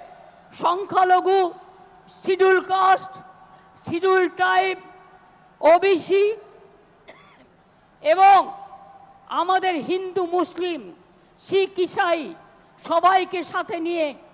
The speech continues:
একসাথে বাঁচতে হবে। তাই কেউ যাতে আপনাদের লোভী বানাতে না পারে। আমি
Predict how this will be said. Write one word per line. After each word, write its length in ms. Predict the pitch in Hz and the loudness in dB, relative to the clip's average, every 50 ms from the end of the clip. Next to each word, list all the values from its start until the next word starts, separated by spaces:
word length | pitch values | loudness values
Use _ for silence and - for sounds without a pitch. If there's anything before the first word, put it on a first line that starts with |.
| _ _ _ _ | _ _ _ _
একসাথে 760 | - 294 330 339 359 - - - - - 330 320 - - 330 302 | -10 -6 -6 -6 -6 -8 -10 -18 -12 -10 -10 -10 -8 -8 -8 -6
বাঁচতে 440 | 254 294 294 - - - - 285 | -4 -6 -6 -6 -10 -10 -8 -8
হবে। 440 | 277 247 269 269 240 247 233 214 175 - - - _ _ _ - - - - - - - | -6 -4 -6 -6 -4 -4 -6 -6 -8 -12 -20 -20 _ _ _ -20 -20 -20 -20 -18 -6 0
তাই 380 | 320 359 381 440 453 453 392 - - - - - - - - - - - - - - | 2 6 6 6 6 4 0 -4 -8 -14 -16 -18 -20 -20 -20 -20 -20 -20 -20 -4 -2
কেউ 300 | 403 440 427 440 453 415 | 2 2 4 2 2 2
যাতে 280 | 427 415 392 403 415 | 0 -2 -2 -2 -2
আপনাদের 640 | 415 381 370 370 - 392 392 381 370 381 370 349 311 254 214 - - - - - - - - - - | -2 0 0 -2 -2 -2 0 0 2 4 2 2 2 0 -4 -12 -18 -20 -20 -20 -20 -20 -20 -10 -4
লোভী 640 | 220 247 269 294 339 381 392 403 403 392 392 403 392 | -2 0 2 4 4 2 2 0 0 0 0 0 2
বানাতে 460 | 359 349 359 359 359 349 339 359 349 | 2 2 2 2 0 -2 -4 -6 -6
না 240 | 320 330 339 339 330 | -4 -2 -2 -2 -2
পারে। 440 | 330 - 349 320 320 311 262 202 165 - - - - - - - - - - - - - - - - | -2 -2 -2 -2 -2 -4 -4 -6 -10 -14 -20 -20 -20 -20 -20 -20 -20 -20 -20 -20 -20 -20 -20 -16 -6
আমি 320 | 302 339 392 427 440 427 | -2 0 0 0 0 -2